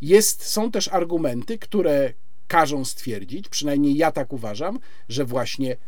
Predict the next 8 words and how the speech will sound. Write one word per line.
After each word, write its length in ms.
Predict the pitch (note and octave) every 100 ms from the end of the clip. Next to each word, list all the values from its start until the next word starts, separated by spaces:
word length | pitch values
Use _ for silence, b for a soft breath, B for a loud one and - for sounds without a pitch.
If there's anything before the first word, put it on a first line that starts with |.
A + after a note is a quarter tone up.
| -
brak 460 | A#2 - B3+ -
powstania 760 | - D#3 - - D#3 C#3 C3 B2
oznaczałby 760 | C#3+ C3 E3 E3+ D#3 C#3+ C#3 C3+ b b b - -
mocniejsze 960 | D3+ F3+ - - G#3 E4 E4+ - C#3
trwanie 800 | - D3+ C#3 F3+ F#3+ F#3+ C3 G2 - - - -
w 100 | -
czasie 300 | F#3+ D#3+ D#3
komunizmu 680 | E3 C#3+ C#3 B2 F#2 -